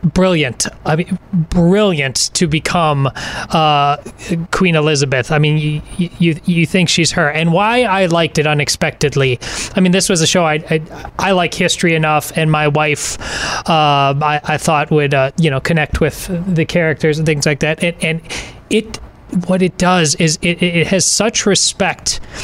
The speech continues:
for, uh, the importance of tradition, not for tradition's sake, but it fleshes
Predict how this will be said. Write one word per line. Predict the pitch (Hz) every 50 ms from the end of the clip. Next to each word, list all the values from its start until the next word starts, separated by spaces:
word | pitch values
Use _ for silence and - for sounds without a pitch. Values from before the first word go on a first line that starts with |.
| - - - - - - - - - - - - - - - - -
for, | - - - 175 170 170 165 165 165 -
uh, | 180 160 156 151 147 143 139 131 - - - - - - - - - - - - - -
the | 180 202 208 202 208 - - -
importance | - 190 180 - - - 214 214 202 180 180 - -
of | 175 151 -
tradition, | - - 165 139 - 185 175 - - - 135 127 135
not | 151 - 170
for | - - 226 214
tradition's | 170 - - - - 190 165 185 175 - - 160 143 -
sake, | - - - - 135 139 120 - -
but | 180 170 156
it | 147
fleshes | - - - 214 202 - - 190 160 165